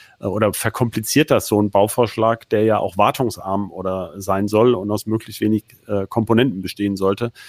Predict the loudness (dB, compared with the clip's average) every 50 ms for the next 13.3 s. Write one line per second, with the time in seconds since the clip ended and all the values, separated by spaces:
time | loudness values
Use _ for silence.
0 | -20 -18 _ -4 0 0 2 4 4 2 2 _ -4 -6 -6 -6 -16 _ -20 -20
1 | -20 _ _ -2 0 0 0 0 0 -2 2 2 2 0 0 -6 -4 -4 -4 -2
2 | 0 0 0 0 -2 -4 -2 -2 0 0 0 -2 -2 -2 -2 -2 -2 _ _ _
3 | 2 2 4 4 2 0 -2 -4 -4 -2 2 2 4 2 2 0 -4 -4 -2 0
4 | 0 2 0 0 -2 _ _ -20 _ -20 -20 _ _ _ _ -4 -2 0 2 2
5 | 2 2 2 0 0 0 0 2 0 2 0 -2 -4 -2 2 4 6 6 6 4
6 | 0 -2 -6 -8 -10 -8 -2 0 2 2 2 2 2 0 0 -4 -2 0 0 2
7 | 2 0 0 0 0 0 2 2 2 0 0 0 0 -2 0 0 0 0 -2 -6
8 | -10 -6 -2 -2 0 0 0 2 0 0 0 -2 -2 0 0 0 0 -2 -2 2
9 | 4 4 4 4 2 0 -2 -4 -4 -8 -8 _ -2 -2 0 2 2 2 2 0
10 | -2 _ -2 -2 -2 -2 -4 -8 -6 -4 -4 -4 -6 -8 -8 -4 -4 -2 -2 -4
11 | -4 -2 -4 -4 -2 -2 -2 -2 -2 -2 -4 -20 -20 -18 _ -8 0 0 2 4
12 | 4 2 2 0 0 2 2 2 4 4 0 0 0 -2 -6 -6 -4 -4 -6 -8
13 | _ _ -2 -2 -2 -2